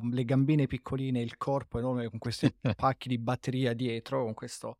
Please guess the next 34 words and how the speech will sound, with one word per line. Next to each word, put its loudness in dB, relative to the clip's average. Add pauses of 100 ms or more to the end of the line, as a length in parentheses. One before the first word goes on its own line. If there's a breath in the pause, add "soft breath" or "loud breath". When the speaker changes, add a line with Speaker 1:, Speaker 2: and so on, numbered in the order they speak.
Speaker 2:
Eh. -2
Speaker 1:
eh, -2
però 12
capace 6
di 0
saltare, 2
mm, 2
fare 2
capriole, 0
di -4
tutto, -4 (320)
e 2
quest'altro 10
invece 6
è 6
un 4
po' 4
più 2
un 2
tipico -2
robot 0
umanoide, -4
quindi, -8
ehm, -8
Speaker 2:
Però, 2 (180)
eh, -2
devo 8
dire 10
Speaker 1:
brevilineo, 8
Speaker 2:
che 6
è 8
mol-, 8
Speaker 1:
longilineo. 2 (220)
Speaker 2:
<laughs> -8